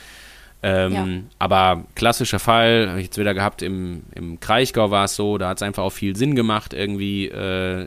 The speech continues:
Speaker 1: ins Restaurant zu gehen, weil das im Hotel war und es war gut. Aber dann halt auch einfach irgendwie die Portion extra zu, zum, zu jeder Mahlzeit nochmal an Reis zu bestellen, damit man einfach weiß, „Jo, das ist jetzt hier nicht einfach eine normale Restaurantportion, sondern eine, mit der wir arbeiten können.“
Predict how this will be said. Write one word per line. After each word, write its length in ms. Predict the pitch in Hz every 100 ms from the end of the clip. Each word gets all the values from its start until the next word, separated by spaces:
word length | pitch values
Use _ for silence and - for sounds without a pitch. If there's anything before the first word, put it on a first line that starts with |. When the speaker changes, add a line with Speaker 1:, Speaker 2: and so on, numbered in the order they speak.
| -
Speaker 1:
ins 220 | 98 -
Restaurant 440 | 104 - 120 135
zu 120 | - 113
gehen, 180 | 107
weil 80 | 101
das 140 | 92 -
im 140 | 143
Hotel 420 | 127 - 127 127
war 220 | 113 110
und 100 | 101
es 120 | 92 -
war 120 | 95
gut. 360 | 123 190 196 - - - - - - -
Aber 220 | - 95 95
dann 160 | 107
halt 140 | 117 98
auch 240 | 98 73
einfach 320 | 98 104 95
irgendwie 220 | 95 98
die 100 | 90
Portion 400 | 82 95 - 98
extra 400 | 80 98 - 98
zu, 340 | 92 95 90 71 -
zum, 360 | - 92 90 82
zu 120 | -
jeder 240 | 90 95 95
Mahlzeit 380 | 92 92 92
nochmal 260 | 87 90 65
an 80 | 90
Reis 380 | 90 92 95 -
zu 120 | 87
bestellen, 460 | 90 - 107 113
damit 220 | 101 90 82
man 120 | 90
einfach 240 | 90 87
weiß, 280 | 87 87 -
„Jo, 200 | - 92 -
das 140 | 87
ist 20 | 95
jetzt 140 | 90
hier 100 | 92
nicht 160 | 92 -
einfach 180 | 95 98
eine 80 |
normale 380 | 90 90 92 92
Restaurantportion, 800 | 92 - 90 117 117 104 110 104
sondern 240 | 95 90 87
eine, 240 | 92 92
mit 120 | 87
der 120 | 85
wir 80 | 85
arbeiten 340 | 69 82 - -
können.“ 300 | 90 135